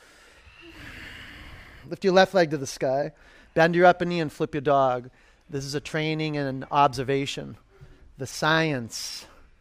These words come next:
of yoga is to see clearly, coming into your senses. All it is is a training. You don't wanna go into a blackout right now. You wanna go into a light up. High plank.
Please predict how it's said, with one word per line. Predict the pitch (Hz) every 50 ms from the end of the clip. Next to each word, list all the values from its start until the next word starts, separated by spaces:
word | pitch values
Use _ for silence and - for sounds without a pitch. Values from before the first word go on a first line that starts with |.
| _ _ _ _ _ _ - - _
of | - 143 127
yoga | 131 143 151 156 151 147 147 139 -
is | - 143 123 -
to | - - -
see | - - - 170 160
clearly, | - - - 185 185 196 196 180 151 127 117 113 107 -
coming | - - 147 156 160
into | 165 165 - 156
your | 160 143
senses. | - - 170 175 - - - 143 120 107 -
All | - - 156 190 214
it | 202
is | 208 220 175
is | 147 151
a | 151
training. | - - 180 185 202 214 196 147 120 117 104 _ _ _ _ _ _ _ _ _ _ _ _ - _ _ _ _ _ _ _ _
You | - 151
don't | 151 196 208
wanna | 208 196 185
go | 165 175 175 170
into | 165 - - 156
a |
blackout | 131 120 147 156 165 180 - 175 151 139
right | 135 131 127 127
now. | 131 131 131
You | 131 139 151
wanna | 165 165 160 151
go | 135 156 147 147 143
into | 143 139 127 - - 156 139 131 131 123 - _ _ _ _ _ _ _ _ _ _ _ _ _ _ _ _
a | 135 123
light | 127 135 139 151 147 156 -
up. | 151 143 117 98 - - - - - - - - - - - - - - - - - - - - - _ _ _ _
High | - 165 160 165
plank. | 165 - - 180 170 156 139 120 113 - - -